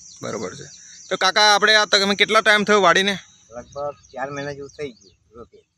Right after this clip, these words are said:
Speaker 1: બરોબર છે.
Speaker 2: હા.
Speaker 1: અત્યારે કેટલા ગિલોડા મળે છે તમારે?
Speaker 2: મળે છે લગભગ સાત, આઠ જેટલા મળે, બધું પૂરું રહીને એટલે.
Speaker 1: બરોબર છે.
Speaker 2: હમ.
Speaker 1: તો આપણે દવા કેટલા ટાઈમથી વાપરો છો તમે?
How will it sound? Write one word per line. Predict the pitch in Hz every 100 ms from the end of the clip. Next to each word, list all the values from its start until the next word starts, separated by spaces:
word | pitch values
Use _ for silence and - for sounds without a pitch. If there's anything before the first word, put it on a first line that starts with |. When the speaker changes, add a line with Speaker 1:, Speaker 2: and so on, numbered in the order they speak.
| _ _
Speaker 1:
બરોબર | 151 151 139 127
છે. | 127
Speaker 2:
હા. | 131 147
Speaker 1:
અત્યારે | 160 196 208
કેટલા | 196 214
ગિલોડા | 214 196 208
મળે | 202 196
છે | 196
તમારે? | 190 190 196 143
Speaker 2:
મળે | 139 156 175
છે | 160 147 - 127
લગભગ | 123 131 143
સાત, | 147 _ _ 123 131
આઠ | 127 131 135 _ _ _ _ _ _ _ _ -
જેટલા | 120 127
મળે, | 143 147 135 107
બધું | 110 113 110 _
પૂરું | 117 110
રહીને | 110 104 95
એટલે. | 92 _ _ _ -
Speaker 1:
બરોબર | 135 127 123
છે. | 131
Speaker 2:
હમ. | 123 - - - _ _ _ _ _ -
Speaker 1:
તો |
આપણે | 165 185 196
દવા | 175 190
કેટલા | 202 196
ટાઈમથી | 196 180 160
વાપરો | 160 139 139
છો | 131
તમે? | 131